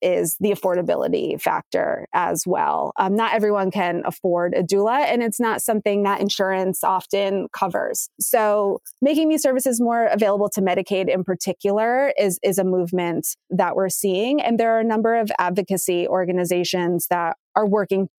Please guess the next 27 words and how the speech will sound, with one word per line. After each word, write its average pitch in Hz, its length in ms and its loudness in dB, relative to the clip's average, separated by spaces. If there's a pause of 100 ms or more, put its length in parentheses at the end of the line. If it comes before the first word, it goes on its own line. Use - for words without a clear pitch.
to 240 100 0
make 196 220 0
doula 180 260 0
services 170 400 -2
covered 170 360 -2
by 170 120 0
Medicaid 170 420 -2
and 160 80 -4
insurance 165 460 -4
in 185 100 0
a 175 80 0
number 165 300 -2
of 170 100 -2
states. - 380 -4
I - 80 -4
think 190 300 -4
eight 208 240 -4
states - 420 -2
currently 277 500 0
have 269 200 -2
it 285 140 0
legal, 311 340 2
and 240 180 2
there's 180 300 0
a 180 80 0
number 175 320 0
of, 170 240 -2